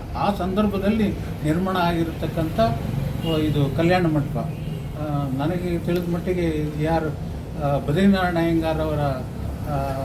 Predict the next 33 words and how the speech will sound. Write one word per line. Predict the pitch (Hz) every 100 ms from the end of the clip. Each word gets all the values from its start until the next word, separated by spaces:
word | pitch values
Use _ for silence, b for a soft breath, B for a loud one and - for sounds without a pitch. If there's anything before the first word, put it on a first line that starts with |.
| 131 131 135
ನೇತೃತ್ವದಲ್ಲಿ | 160 165 160 117 160 160 202
ಅದು | 160 151 147 139 131
ನಿರ್ಮಾಣ | 147 160 165
ಆಗಿದೆ | 151 151 156 160
ಅನ್ನೋದು | 151 175 220 190 170 143
ಗೊತ್ತು. | 160 - - - - - - - - - 160
ಆ, | 156
ಹಾಗಾಗಿ | - 147 175 175 139 135 220
ಅದು | - - 143 151 151 139 147 -
ಅವರ | 127 175
ಹೆಸರಿಗೂ | 156 151 - 247 240 247
ಒಂದು | 226 214 196
ಕಳಂಕ | 170 156 202 226
ಬರಬಾರ್ದು, | 180 185 180 196 156 120 - - - - - - - - - - - 165
ಈ | 175
ಊರಿಗೂ | 165 247 254 262
ಒಂದು | 208 196
ಕಳಂಕ | 185 202 196
ಬರಬಾರದು | 160 165 165 160 143 147 - -
ಅನ್ನೋ | 156 165
ದೃಷ್ಟಿಯಲ್ಲಿ | 139 143 - 151 180
ಇದನ್ನು | 170 185 175 151 - 185
ಏನು | 262 -
ಕಮಿಟಿ | 165 196 220
ಇದೆ, | 226 - 101 131
ಆಮೇಲೆ | - - - - - - - 175 185
ಅದೇನು | 175 175 214
ಮುಜರಾಯಿ | 202 170 190 196 190
ಇಲಾಖೆ | 185 185 - 180
ಇದೆಯೋ | 165 185
ಏನೋ | 190 175 165
ನಮ್ಗೆ | 160 156 -
ಗೊತ್ತಿಲ್ಲ | 151 175 151